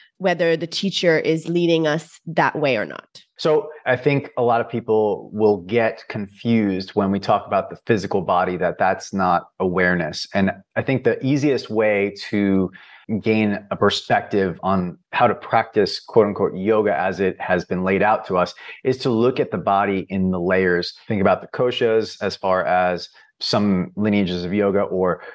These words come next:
Speaker 2: Tantra has its own layered system of what it means to be a human.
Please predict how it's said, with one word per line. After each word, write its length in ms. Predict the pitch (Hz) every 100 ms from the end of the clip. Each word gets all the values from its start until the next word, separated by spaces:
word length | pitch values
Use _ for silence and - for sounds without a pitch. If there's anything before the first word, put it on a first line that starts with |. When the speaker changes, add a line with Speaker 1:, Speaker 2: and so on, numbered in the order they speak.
| - -
Speaker 2:
Tantra 360 | - 113 104 107
has 200 | 101 98
its 180 | 90 - 110
own 500 | 117 117 113 110 - _ _
layered 360 | 113 107 101 95
system 460 | - 107 113 101
of 340 | - 98 90 - - - -
what 280 | 92 104
it 80 | 110
means 220 | 101 101
to 60 | -
be 100 | 101
a 40 |
human. 440 | 95 - 101 101